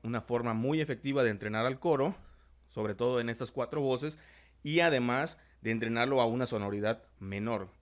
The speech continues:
que a veces es un poco, es menos común vocalizar o calentar o entrenar con acordes menores.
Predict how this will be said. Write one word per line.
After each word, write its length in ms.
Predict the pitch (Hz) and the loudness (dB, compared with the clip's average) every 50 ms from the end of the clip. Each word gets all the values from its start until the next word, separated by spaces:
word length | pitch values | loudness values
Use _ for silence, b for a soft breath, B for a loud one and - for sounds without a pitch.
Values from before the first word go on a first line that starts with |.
| _ _ | _ _
que 240 | - 104 104 107 - | -4 -2 -2 -2 -2
a 80 | - 101 | -2 -2
veces 300 | 104 110 101 120 - - | -2 -2 -2 -4 -6 -8
es 140 | 110 - - | -8 -6 -8
un 140 | 107 98 - | -8 -8 -6
poco, 540 | - 110 101 - - 113 110 107 101 b b b b b b b b | -6 -6 -6 -4 -2 0 0 0 -2 b b b b b b b b
es 180 | - 110 117 120 | -8 -6 -4 -2
menos 360 | 123 131 139 156 165 156 - | 0 2 2 4 2 2 0
común 480 | - - 120 113 117 123 139 135 127 120 | 0 0 0 2 4 4 4 4 4 2
vocalizar 720 | 117 104 - 104 101 101 98 - 117 110 117 135 135 b b b b b b _ | 0 0 -2 -4 -6 -6 -6 -2 0 0 0 0 -2 b b b b b b _
o 320 | - 107 107 107 107 104 | -6 -4 -2 -2 -2 -2
calentar 480 | - 104 98 98 98 95 107 107 113 117 | -4 -6 -6 -6 -6 -2 0 2 2 2
o 80 | 113 107 | 2 0
entrenar 600 | 98 90 101 101 104 113 127 143 160 156 - - _ _ _ _ _ | -2 -4 -6 -4 -2 0 0 0 -2 -4 -10 -16 _ _ _ _ _
con 280 | - 113 120 127 - | -2 0 0 0 0
acordes 400 | - 101 92 - 107 107 110 107 | -4 -8 -6 -6 -4 -2 -2 -2
menores. 460 | 104 98 98 98 98 90 90 87 - | -2 -4 -6 -6 -8 -10 -10 -14 -18